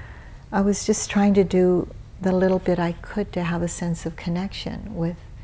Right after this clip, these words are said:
everything that goes on in the Philippines. Um, so I became,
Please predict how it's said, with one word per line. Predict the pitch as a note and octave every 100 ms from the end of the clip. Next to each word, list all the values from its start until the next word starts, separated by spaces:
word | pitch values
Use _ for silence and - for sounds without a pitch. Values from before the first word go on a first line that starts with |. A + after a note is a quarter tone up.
| - - - -
everything | E3+ E3+ E3 E3 E3 E3 - - - - - - - - - - - - - - - - - -
that | F3 E3+
goes | F3 E3+ D#3+
on | E3 G3+ E3+ D3+ - -
in | E3
the | E3+
Philippines. | - E3+ E3+ - E3+ E3+ E3+ - - - - - - - - - - - -
Um, | F3 F3 F3 E3+ - - - - - - - -
so | - A3+ G#3+
I | G#3
became, | G3+ F#3+ - F#3 G3 F#3+